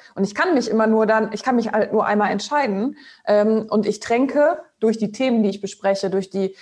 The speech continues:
äh, Gespräche, die ich führe, das, äh, Beet mit, äh, Missgunst, Neid und Konkurrenzdenken zum Beispiel,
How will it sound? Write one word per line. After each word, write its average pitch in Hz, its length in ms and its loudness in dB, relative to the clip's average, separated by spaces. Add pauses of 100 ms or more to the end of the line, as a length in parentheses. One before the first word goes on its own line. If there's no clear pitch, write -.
(180)
äh, 202 280 4
Gespräche, 254 440 0
die 208 120 0
ich 208 160 -6
führe, 196 420 0 (320)
das, 196 380 -2
äh, 196 320 2
Beet 233 320 2
mit, 208 320 -2
äh, 196 240 2
Missgunst, 214 640 0
Neid 202 340 0
und 185 400 -4
Konkurrenzdenken 196 1120 -2
zum 190 200 -4
Beispiel, 196 600 -2